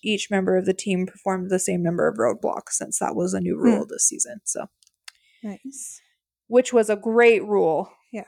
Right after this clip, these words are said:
Speaker 1: We, that was a good change to make.
Speaker 2: Yes.
Speaker 1: So,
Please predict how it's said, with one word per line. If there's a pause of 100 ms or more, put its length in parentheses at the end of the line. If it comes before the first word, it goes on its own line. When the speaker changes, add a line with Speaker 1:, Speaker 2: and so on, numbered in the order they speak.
(300)
Speaker 1:
We,
that
was
a (320)
good
change
to
make. (120)
Speaker 2:
Yes. (680)
Speaker 1:
So,